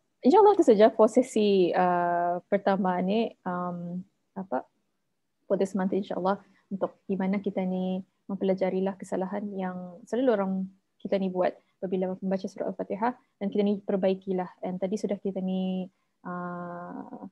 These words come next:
apa namanya, sudah tadi lalui dua kalimah, dan insyaAllah pun untuk sesi yang seterusnya kita ni akan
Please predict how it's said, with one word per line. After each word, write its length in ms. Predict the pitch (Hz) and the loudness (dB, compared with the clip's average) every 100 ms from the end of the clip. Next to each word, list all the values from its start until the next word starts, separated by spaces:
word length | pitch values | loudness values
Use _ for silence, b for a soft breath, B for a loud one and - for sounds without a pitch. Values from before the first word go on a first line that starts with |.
| - | -16
apa 140 | 196 233 | -10 -4
namanya, 380 | 233 247 254 254 _ _ _ _ _ _ _ | -2 -2 -2 -4 _ _ _ _ _ _ _
sudah 320 | _ - 196 202 | _ -6 -6 -2
tadi 480 | 190 190 190 190 190 | -2 -2 0 0 2
lalui 540 | 190 208 - 220 - | 4 4 2 0 2
dua 540 | 196 190 185 185 180 - _ | 0 4 4 2 -2 -8 _
kalimah, 480 | - 190 190 202 254 b b b | -2 0 2 2 0 b b b
dan 100 | - | -2
insyaAllah 400 | 202 226 233 233 | 4 6 6 4
pun 160 | 208 - | -2 -2
untuk 320 | 214 196 214 - | -2 0 0 2
sesi 400 | 214 - 226 202 | -2 0 0 0
yang 80 | |
seterusnya 480 | 202 196 196 233 285 | 0 0 0 0 0
kita 120 | - 208 | -2 -4
ni 80 | 202 | -4
akan 400 | - 214 214 | -4 -2 -4